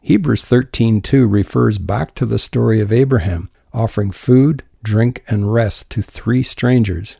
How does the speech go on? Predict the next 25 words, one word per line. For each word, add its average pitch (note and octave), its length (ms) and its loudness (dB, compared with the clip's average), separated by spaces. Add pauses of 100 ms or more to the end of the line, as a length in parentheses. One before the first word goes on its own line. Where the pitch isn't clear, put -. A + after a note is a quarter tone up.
(180)
when G2+ 160 -4
it G2 140 -6
says, B2+ 440 2 (380)
"Do C3 180 2
not D#3+ 260 2
forget C3+ 600 -2
to C#3+ 120 -6
show A2 420 -2
hospitality A2 1000 -2
to C3 140 -8
strangers, D3+ 720 -2 (100)
for A2+ 180 0
by G#2 220 -2
doing C3 420 2
so E2 280 -4
some B2 320 0
people B2+ 360 -2
have G#2+ 200 -4
shown A2+ 320 -2
hospitality A2+ 960 -2 (140)
to G#2+ 220 0
angels B2 600 0
without G#2+ 360 -2
knowing B2 320 0
it." D#2 140 -8